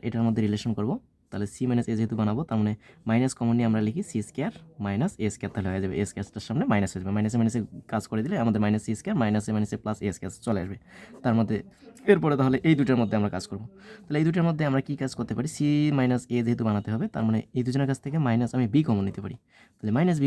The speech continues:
কমন নিলে এখানে থাকবে আমাদের c মাইনাস এখানে হয়ে যাবে আমাদের a। ওকে, আশা করি এতটুকু বুঝতে পারছেন। যদি এতটুকু বুঝে থাকি তাহলে আমরা বলতে পারি b minus c into a minus b।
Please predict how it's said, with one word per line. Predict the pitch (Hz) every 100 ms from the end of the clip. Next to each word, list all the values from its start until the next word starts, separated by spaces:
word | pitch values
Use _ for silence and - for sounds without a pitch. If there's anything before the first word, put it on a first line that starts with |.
| 131
কমন | 117 113
নিলে | 170 127
এখানে | 113 107
থাকবে | 107
আমাদের | 107 104 -
c | 196 311 - 104
মাইনাস | 104 196 95
এখানে | 98 101
হয়ে | 101
যাবে | 107
আমাদের | 110 - - - 95
a। | - _ - _ _ _ 151
ওকে, | 254 - - - - - - 113
আশা | 110
করি | 107 117
এতটুকু | 156 165 165
বুঝতে | 160 165
পারছেন। | 156 165 220 _ _ _ _ - 107
যদি | 175 196
এতটুকু | 123 113 107 104
বুঝে | 101 120
থাকি | 180 143
তাহলে | 110 104
আমরা | 101 101
বলতে | 101 107
পারি | 98 95
b | 170 139
minus | 107 101 -
c | 123 143 185 113
into | 104 110 -
a | 160 135
minus | 98 95
b। | 95